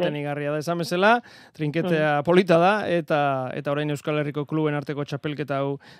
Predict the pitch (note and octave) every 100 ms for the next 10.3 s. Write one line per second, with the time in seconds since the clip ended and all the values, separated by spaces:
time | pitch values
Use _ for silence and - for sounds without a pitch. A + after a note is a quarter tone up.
0 | - C3+ D3+ D3 C#3+ D3+ F#3 F#3 C#3 B2+
1 | - - - - - D#3 E3 E3+ D#3 D3+
2 | D#3 D3+ D#3+ F3+ F3 E3 E3 D3+ C#3 D#3
3 | D#3+ D3 D3+ D3 D3 C3+ C3 B2 - D3+
4 | D3 C3+ C3 A#2 G#2 D#3+ E3 F3+ G3+ G3
5 | F#3 E3+ F#3 F3 F3 F#3+ E3 F#3+ F#3 D3
6 | E3 F3 F3+ F#3 F3 F3 E3+ F#3+ E3+ E3
7 | F#3+ F3+ F#3 E3 F3 F#3+ G#3+ D#3+ D#3+ D3+
8 | C#3+ C3 B2+ C#3 C#3+ D3 E3+ E3+ E3 E3+
9 | F3+ F3 F3 E3+ E3 F3 E3+ D#3 D#3 D#3+
10 | D#3 B2 A#2